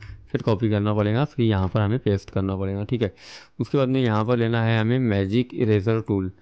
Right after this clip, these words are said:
तो यहाँ पर ये हो गया पीएनजी, फुल पीएनजी हो चुका है, इसको हमें डिलीट कर देना है।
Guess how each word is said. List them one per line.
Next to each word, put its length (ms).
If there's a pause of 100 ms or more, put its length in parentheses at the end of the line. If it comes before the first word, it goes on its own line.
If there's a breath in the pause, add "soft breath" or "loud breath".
(280 soft breath)
तो 80
यहाँ 260
पर 140
ये 180
हो 160
गया 160
पीएनजी, 680
फुल 280
पीएनजी 460
हो 180
चुका 300
है, 240
इसको 240
हमें 240
डिलीट 280
कर 160
देना 280
है। 80